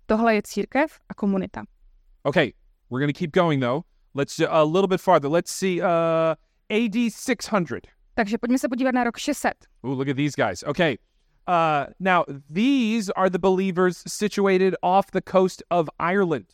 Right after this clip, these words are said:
Speaker 1: A tohle jsou věřící, kteří jsou v Irsku.
Speaker 2: Uh, they're completely cut off from the mainland. In fact, they'd be on islands, as a matter of fact.
Speaker 1: Takže tihle jsou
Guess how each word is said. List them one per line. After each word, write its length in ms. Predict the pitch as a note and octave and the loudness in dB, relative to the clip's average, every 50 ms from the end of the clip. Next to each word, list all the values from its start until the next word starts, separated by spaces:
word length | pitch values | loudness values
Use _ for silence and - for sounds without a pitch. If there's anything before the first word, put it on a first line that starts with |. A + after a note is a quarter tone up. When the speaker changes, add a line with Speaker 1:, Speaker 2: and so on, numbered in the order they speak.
| _ _ _ _ _ | _ _ _ _ _
Speaker 1:
A 100 | - A3 | -4 -4
tohle 260 | - B3 C#4 C4 D4 | 0 0 0 0 0
jsou 300 | - - D#4 D4 C4 A#3 | 0 -2 -2 -2 -2 -2
věřící, 640 | G#3 B3 A#3+ C#4+ C#4+ - B3 A#3 - - - A3+ A#3+ | -2 0 0 0 0 -2 -4 -6 -6 -6 -6 -6 -6
kteří 320 | - - B3 B3 B3 A#3 | -4 -4 -2 -2 -2 -4
jsou 240 | - - C4 B3+ B3 | -2 0 0 0 0
v 80 | A3+ - | 0 -2
Irsku. 380 | C4 A3 A#3+ - - - - | -2 -2 -2 -4 -6 -6 -6
Speaker 2:
Uh, 800 | G3+ E4+ - _ _ _ _ _ _ _ _ _ _ - F3 E3+ | -6 -6 -8 _ _ _ _ _ _ _ _ _ _ 0 0 2
they're 180 | C#3+ G3 G3+ F3+ - | 2 2 0 0 0
completely 600 | F3 G3+ E3 - - F#3 G#3+ B3 B3 C#4 C4+ A3 | -2 -2 -2 -2 -2 0 0 2 2 0 -2 -2
cut 200 | - A3+ A3+ A3 | 0 0 2 2
off 240 | G3 F#3 G3 G3+ - | 4 2 2 0 -2
from 260 | - G3 F#3+ F3 E3+ | -4 -2 -2 -2 0
the 60 | E3 | -2
mainland. 580 | E3 E3 E3 E3+ E3+ D3 C#3+ C#3 C#3+ D#3+ E3+ E3+ | -2 0 -2 -2 -2 -2 -2 0 0 0 -2 -2
In 60 | D#3 | 0
fact, 180 | - F3 E3 | 0 0 2
they'd 260 | D#3+ E3 D3 C3+ F#3+ F#3+ | 0 -2 -2 0 0 2
be 60 | F3+ | 2
on 140 | E3+ E3 E3+ - - C#3+ F3 A3 | 2 0 -2 -6 -8 -2 2 2
islands, 460 | A3 F#3+ D3 A#2 G#2 G#2 - - - _ - | 4 4 2 0 -2 -4 -8 -10 -16 _ -6
as 200 | C#3+ C3+ C3 A#2+ | -4 -4 -4 -4
a 40 | B2 | -4
matter 200 | A#2 G#2+ F#2+ G2 | -4 -4 -4 -6
of 80 | G2+ | -6
fact. 240 | - A2+ G#2+ B2 - _ _ _ _ | -6 -6 -8 -8 -10 _ _ _ _
Speaker 1:
Takže 240 | - A#3+ A3+ B3+ A#3+ | -4 0 0 0 -2
tihle 340 | A3+ - C4+ C4+ C4 C4+ | 0 -2 0 2 2 0
jsou 340 | C#4 - - C4+ B3+ B3 B3 | 0 -2 0 0 2 2 0